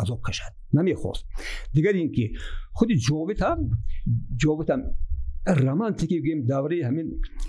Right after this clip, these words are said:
а, а, ис-, ай, революсия, ҳамин романтика ина кашид ба худаш. Ин рафт дар,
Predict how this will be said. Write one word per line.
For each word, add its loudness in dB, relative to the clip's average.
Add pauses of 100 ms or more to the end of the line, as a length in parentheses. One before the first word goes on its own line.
(180)
а, 0 (440)
а, 2
ис-, -2
ай, 0 (540)
революсия, 2 (560)
ҳамин 6 (100)
романтика 2
ина -2
кашид 0
ба -2
худаш. -4 (1160)
Ин 4
рафт 2
дар, 0